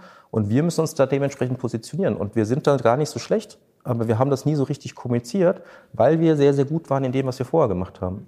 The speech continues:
Und wie du sagst, der Konsument hat sich verändert. Konsumenten sind auch bereit, mehr zu bezahlen für Produkte, also tolle Services. Also nicht umsonst tauchen eben jetzt die ganzen Quick-Commerce-Läden auf, wie Gorillas, Flink,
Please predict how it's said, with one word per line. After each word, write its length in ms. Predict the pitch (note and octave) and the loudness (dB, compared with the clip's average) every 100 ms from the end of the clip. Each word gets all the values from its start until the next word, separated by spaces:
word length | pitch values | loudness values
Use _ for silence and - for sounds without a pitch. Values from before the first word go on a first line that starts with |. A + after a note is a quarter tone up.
| - | -6
Und 180 | A#2+ A#2+ | -4 0
wie 60 | |
du 80 | C#3 | 0
sagst, 240 | C#3 C#3 A2 | 0 0 -2
der 60 | |
Konsument 420 | - A2 G#2+ C#3+ | -2 -2 0 0
hat 80 | C#3+ | -2
sich 140 | B2 - | -6 -4
verändert. 380 | - E3 A3 - - - _ - | -2 -2 -4 -10 -20 -20 _ -2
Konsumenten 440 | C3+ B2+ D3+ E3 | 0 4 2 2
sind 120 | C3 | 2
auch 80 | B2 | 0
bereit, 400 | - A2 A#2+ - | 2 4 4 4
mehr 240 | A#2+ G3 - | 2 2 0
zu 160 | B2 | -4
bezahlen 500 | G#2+ - G#2+ F#2 F#2 - | -4 -2 -2 0 -2 -8
für 160 | - | -6
Produkte, 560 | G2+ G2 F#2 - - F#2 | -4 -4 -8 -8 -10 -6
also 200 | - G2+ | -2 0
tolle 420 | G2+ - - G2+ G2 | -2 -2 0 0 0
Services. 500 | - G2+ F#2+ F#2+ F#2 | 0 0 2 -2 0
Also 180 | G2+ | 0
nicht 180 | A2 A2+ | 0 -2
umsonst 400 | A2+ A2+ D3 - | -2 0 0 -2
tauchen 260 | - A2 G#2+ | -4 -2 -2
eben 160 | G#2+ | -2
jetzt 220 | G#2 F#2+ G#2+ | -4 -4 -4
die 20 | |
ganzen 260 | G2+ - | -4 -6
Quick-Commerce-Läden 840 | - - - A2 G#2 - G2+ G2+ F#2+ | -6 -6 -4 -2 0 -2 -4 -4 -2
auf, 260 | G2 - - _ - | -2 -4 -10 _ -8
wie 80 | G#2+ | -4
Gorillas, 760 | G#2 A#2 A#2+ G#2+ G#2+ G2+ - | -2 0 2 4 2 2 -4
Flink, 560 | - - A#2 A2 G#2+ | -10 -2 0 0 -4